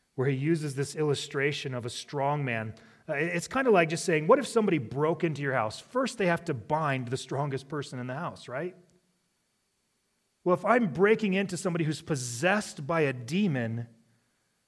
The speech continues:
Jesus is saying, "Doesn't that make me stronger than the demons?"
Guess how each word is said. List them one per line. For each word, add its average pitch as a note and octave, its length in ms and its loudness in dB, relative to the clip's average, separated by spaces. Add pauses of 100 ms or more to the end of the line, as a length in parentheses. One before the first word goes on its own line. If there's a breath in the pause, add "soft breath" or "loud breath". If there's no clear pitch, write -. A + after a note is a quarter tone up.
(840)
Jesus E3+ 320 -4
is - 60 -14
saying, C#3+ 420 0 (520)
"Doesn't F3+ 320 0
that E3 220 2
make D3 220 -4
me D3 200 -4
stronger C3+ 680 -4
than B2+ 200 -6
the A#2+ 60 -4
demons?" C3+ 680 -6